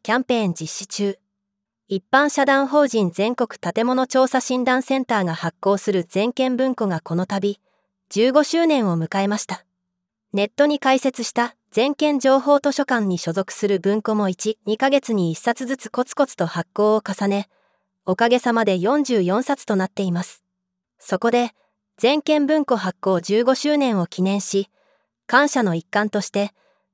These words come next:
二冊分の費用で全県文庫の中から三冊お求めいただけるキャンペーンを開催します。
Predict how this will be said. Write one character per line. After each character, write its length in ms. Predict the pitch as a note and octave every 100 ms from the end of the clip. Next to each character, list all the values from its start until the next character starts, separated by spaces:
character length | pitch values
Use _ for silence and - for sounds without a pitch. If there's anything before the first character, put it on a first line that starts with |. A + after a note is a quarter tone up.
| _
二 120 | F#3
冊 260 | F#3+ C4 C#4
分 220 | C4+ C4+
の 80 | A#3+
費 200 | - A#3
用 140 | B3
で 200 | F#3+ E3 -
全 220 | G3 A#3+
県 240 | C4 C4
文 180 | B3+ C4+
庫 120 | A#3
の 100 | F#3+
中 240 | D#3+ E3 F#3+
か 120 | F#3+
ら 100 | F#3
三 260 | - B3
冊 300 | C#4 B3+ -
お 80 | F3
求 240 | F3+ G3 G#3+
め 100 | G#3
い 80 |
た 100 | G#3
だ 120 | G#3+ G#3+
け 100 | A3
る 100 | F#3
キ 120 | G3
ャ 80 | A3
ン 40 |
ペ 220 | C4 B3+
ー 40 | A3+
ン 40 |
を 60 | E3+
開 220 | - F3
催 200 | - G3
し 140 | -
ま 120 | F#3+ G3
す。 200 | -